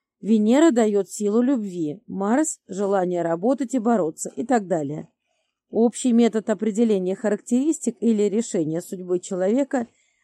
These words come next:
заключается в составлении гороскопа, представляющего положение звёзд и планет во всём небе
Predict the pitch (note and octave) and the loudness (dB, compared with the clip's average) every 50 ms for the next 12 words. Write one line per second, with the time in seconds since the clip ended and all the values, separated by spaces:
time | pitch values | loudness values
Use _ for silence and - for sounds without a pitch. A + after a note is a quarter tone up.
0 | _ _ - F#3+ A#3+ G3+ A3+ C4 B3+ - C#4+ D4 D4 A#3 - B3 - - A3 - | _ _ -2 -2 0 2 2 0 2 2 2 2 2 2 -2 -6 -6 -8 -8 -4
1 | - A3+ G#3+ G3+ A3+ A#3 A#3 A#3 A#3 G3 G#3+ A3 A3 A#3 - - - F#3 F3+ F3 | -2 -2 0 2 2 2 4 2 2 2 2 2 0 0 -2 -2 -2 -2 -2 0
2 | - A#3+ C4 C#4+ - _ _ _ _ _ - G#3 G#3+ F#3+ - - A#3 A3+ A3 A#3 | 0 0 0 0 -4 _ _ _ _ _ -6 -6 -6 -4 -2 0 2 2 2 2
3 | G#3+ F#3+ F#3 - - F#3 F3+ F3 - G3+ G3+ G3+ G3+ G#3 G3 G3 E3+ D#3+ F3+ F#3+ | 2 0 0 -2 -4 -6 -6 -4 -4 -4 -2 0 0 0 -2 -2 -2 -2 -2 -4
4 | F3+ G3 G#3 B3 B3 A#3 - - F#3 - - F3+ F3 F#3 G#3+ A#3 C4+ - - _ | -4 -2 0 0 0 0 -2 -4 -8 -6 -4 -4 -2 0 2 2 2 0 -2 _
5 | _ _ _ - F#3 A3+ A#3+ A#3 - - A#3 F#3+ F3 F#3 F#3 G3+ A3+ A#3+ A3+ D#4 | _ _ _ -2 0 2 2 2 2 0 0 0 0 0 0 0 2 4 4 4
6 | E4 E4 | 4 4